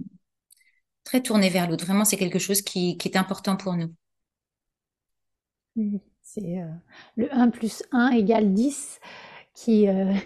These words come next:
Speaker 2: <laughs> qui est mis
Speaker 1: C'est
Speaker 2: en
Speaker 1: ça.
Speaker 2: place, euh, oui, oui.
Speaker 1: C'est ça.
Speaker 2: Et donc là, dans votre travail au, au quotidien, euh, donc j'entends que vous, vous répartissez, euh, les, les, les différentes, euh, responsabilités, les différentes tâches.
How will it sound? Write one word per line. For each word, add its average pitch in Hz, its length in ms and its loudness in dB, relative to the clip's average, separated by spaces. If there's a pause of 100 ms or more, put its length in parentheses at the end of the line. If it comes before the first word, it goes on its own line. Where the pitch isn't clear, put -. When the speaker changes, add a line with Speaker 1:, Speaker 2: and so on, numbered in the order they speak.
(220)
Speaker 2:
<laughs> - 380 -12
qui - 140 -2
est - 20 2
mis 220 140 2
Speaker 1:
C'est 233 160 6
Speaker 2:
en 226 60 4
Speaker 1:
ça. 151 160 2
Speaker 2:
place, 226 320 -4
euh, 190 420 -10 (400)
oui, 226 140 2
oui. 208 200 2
Speaker 1:
C'est - 120 -10
ça. 156 140 -8 (600)
Speaker 2:
Et 220 120 4
donc 214 360 4 (100)
là, 247 540 4
dans 214 140 0
votre 240 240 -2
travail 226 680 4
au, 220 500 6
au 226 140 4
quotidien, 240 720 2 (680)
euh, 214 280 4
donc 196 240 2
j'entends 214 320 2
que 208 100 4
vous, 196 220 0
vous 196 320 -6
répartissez, 214 880 2
euh, 190 80 0
les, 180 440 -2 (420)
les, 220 280 4
les 214 120 4
différentes, 208 680 -2
euh, 180 300 0 (340)
responsabilités, 202 840 0
les 269 100 6
différentes 196 640 0
tâches. 302 480 0